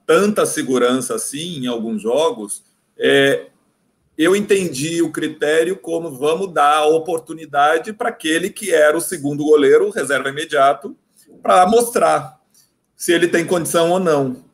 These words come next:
Ele acabou, é, mostrando insegurança em alguns jogos, né? Coisa que o Matheus Teixeira não mostrou. E aí o Dado resolveu não arriscar mais, e aí ele tira.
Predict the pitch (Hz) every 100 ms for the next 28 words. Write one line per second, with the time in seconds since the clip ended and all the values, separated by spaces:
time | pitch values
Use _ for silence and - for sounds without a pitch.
0 | _ _ _ 151 214 214 170 170 170 196
1 | - 156 156 151 143 139 131 127 - _
2 | - 147 139 151 151 147 143 139 - 143
3 | 143 151 156 139 151 170 175 143 127 139
4 | 120 120 131 151 208 - - _ _ _
5 | 117 127 190 247 _ _ _ - 147 156
6 | 151 165 160 156 147 160 165 156 - 151
7 | 156 170 - 156 170 185 185 185 - 135
8 | 123 117 _ _ _ _ _ 131 127 123
9 | 139 143 139 131 131 135 151 143 139 135
10 | 131 120 131 139 147 151 147 139 143 135
11 | 120 120 127 139 - - _ _ _ _
12 | 107 113 113 120 127 131 143 143 _ -
13 | - 127 127 127 120